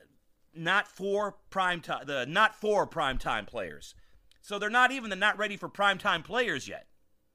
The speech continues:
And they just list them. They just list them in the credits. And they're not in alphabetical order. They're just there. And in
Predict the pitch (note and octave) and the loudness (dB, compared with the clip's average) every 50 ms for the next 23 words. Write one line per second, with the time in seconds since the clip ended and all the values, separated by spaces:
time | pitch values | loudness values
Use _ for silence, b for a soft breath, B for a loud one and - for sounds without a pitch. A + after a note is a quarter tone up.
0 | _ _ _ _ _ _ _ _ _ _ _ _ _ _ _ _ _ _ _ _ | _ _ _ _ _ _ _ _ _ _ _ _ _ _ _ _ _ _ _ _
1 | _ _ _ _ _ _ _ _ _ _ _ E3+ F#3+ G3 A#3 G3 A#3 C4 - D#3+ | _ _ _ _ _ _ _ _ _ _ _ -4 -2 -2 -4 -6 -6 -8 -8 -8
2 | E3+ F#3+ A3 D4 D4+ D4 - - C#3+ B2+ F2 C#2+ - _ _ - - _ D#3+ F#3 | -6 -6 -4 -2 -2 -4 -4 -6 -6 -6 -6 -6 -8 _ _ -20 -16 _ -6 -6
3 | G3 F3+ G#3+ - - E3 E3+ A#3 C4+ - - - F#3+ E3 D#3+ D#3+ D#3+ D#3 - - | -6 -6 -8 -10 -10 -4 -2 -2 -2 -2 -2 -2 -2 -2 -2 -4 -6 -8 -6 -2
4 | G#3 A#3 G3+ A#2+ F2 - - - - F#3+ F#3+ F#3+ F3+ F#3+ G#3+ B3 C4 C#4 B3 A3 | 2 4 4 4 2 -2 -6 -6 -4 -4 -4 -2 0 2 4 4 4 2 2 2
5 | A3 G#3 - G3+ D#3+ F3+ E3+ E3 D#3+ E3 E3 D3 B2+ B2+ A#2+ A#2 A2+ B2 D3 D#3 | 2 2 0 -2 -2 -2 -2 -2 -4 -6 -12 -10 -8 -8 -6 -6 -6 -6 -6 -6
6 | b b b b b b - D3+ D#3+ C#3+ E3 D#3+ - B2+ A#2+ A2 A#2 E3 F#3 F3+ | b b b b b b -6 -6 -6 -4 -6 -10 -12 -14 -18 -8 -2 0 2 2
7 | D3 A#2+ A2+ A#2 D3 D3 B B B B - - G3 G#3+ G#3+ G#3+ G#3+ b b b | 2 2 0 0 -2 -4 B B B B -6 -2 0 0 0 -2 -4 b b b
8 | b _ _ _ G#3+ B3 C4+ C#4+ C#4 C#4 C4 | b _ _ _ -4 -4 -4 -4 -4 -8 -10